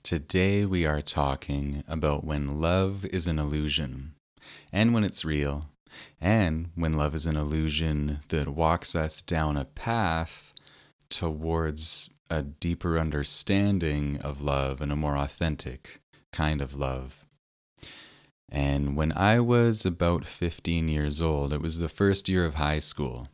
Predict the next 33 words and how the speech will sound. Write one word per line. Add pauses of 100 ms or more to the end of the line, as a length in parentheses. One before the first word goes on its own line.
(840)
And
I
was (100)
in
a
new
school
with
a
lot
of
people
I
didn't
know. (680)
And
there
was
this
one
girl, (160)
this
one
young
woman, (480)
who (360)
I (180)
had
no
friends
in
common
with.